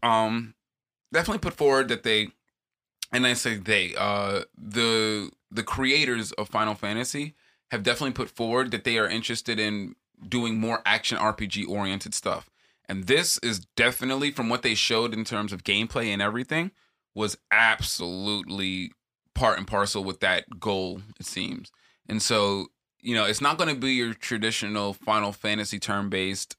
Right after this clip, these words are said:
uh, uh, addition to this, to the franchise, but it does look like it has some interesting takes on the action R P G elements.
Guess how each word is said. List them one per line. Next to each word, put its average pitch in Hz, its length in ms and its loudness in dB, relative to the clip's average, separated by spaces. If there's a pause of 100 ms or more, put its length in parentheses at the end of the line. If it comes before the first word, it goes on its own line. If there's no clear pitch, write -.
(100)
uh, 90 520 2 (340)
uh, 87 300 -2 (580)
addition 107 460 0
to 110 120 -4
this, 92 420 -4
to 98 120 -6
the 90 80 -4
franchise, 131 640 -2 (520)
but 175 440 2 (380)
it 131 180 0
does 165 280 4
look 165 180 -4
like 131 240 2
it 113 80 2
has 120 260 2
some - 160 -6
interesting 107 460 -4
takes - 420 -6
on 92 280 0
the 92 200 -4
action 92 360 -2
R 90 140 -2
P 92 160 -8
G - 280 -6
elements. - 560 -6